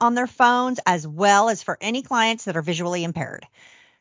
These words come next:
The registration page for the webinar will be on Armless Web soon, so look for that.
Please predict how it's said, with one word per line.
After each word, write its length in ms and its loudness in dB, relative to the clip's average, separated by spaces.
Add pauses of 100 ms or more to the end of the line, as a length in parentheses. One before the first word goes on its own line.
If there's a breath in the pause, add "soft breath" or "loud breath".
The 80 -2
registration 720 2
page 360 4
for 120 -2
the 60 -2
webinar 540 4
will 120 0
be 140 0
on 120 0
Armless 420 -4
Web 180 2
soon, 420 -4
so 180 -6
look 340 -6
for 160 -2
that. 480 -8